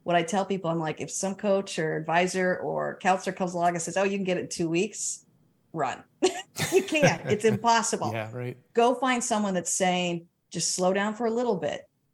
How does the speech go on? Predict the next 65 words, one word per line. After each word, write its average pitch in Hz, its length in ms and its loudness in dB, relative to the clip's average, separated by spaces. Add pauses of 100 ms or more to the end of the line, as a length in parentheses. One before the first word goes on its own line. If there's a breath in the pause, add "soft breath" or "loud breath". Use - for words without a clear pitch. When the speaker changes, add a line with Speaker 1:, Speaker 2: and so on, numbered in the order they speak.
(120)
Speaker 1:
But 180 220 0
then 220 140 0
it's 220 100 -2
gonna 220 160 0
empower 196 480 0
you 170 160 2
to 165 140 -6
get 160 360 -6
back 175 400 2
on 156 180 -6
that 135 180 -6
road 156 340 -2
to 151 60 -4
go 151 160 -2
where 143 140 -4
you 127 100 -6
want. 147 340 -6
You 156 120 -6
don't 180 180 2
wanna 202 160 2
be 175 140 2
also 180 260 2
stuck - 360 -2
on 147 80 -4
the 147 80 -8
side 175 240 2
of 170 60 2
the 156 100 -4
road 139 200 -6
either, 160 400 -6 (140)
just 165 260 -4
because 165 340 0
that 156 240 -2
person 165 340 -2
might 160 300 -2
really 147 300 -4
enjoy 147 600 2
working 160 320 -6
with 139 140 -8
you. 104 140 -8 (320 loud breath)
My 180 180 2
goal 185 220 2
is 165 60 -2
to 165 80 -6
get 147 140 -6
everybody 180 520 0
back 180 460 2
on 165 160 -2
the 151 60 -6
road 165 420 -2
and 147 100 -6
empower 170 480 -2
them 151 140 -4
to 143 80 -6
go 151 220 -4
after 147 240 -6
that 151 180 -4
life 165 300 -2
and - 100 -8
end 160 160 -6
up - 100 -8
where 139 120 -8
they - 80 -8
wanna - 220 -10
go. - 320 -8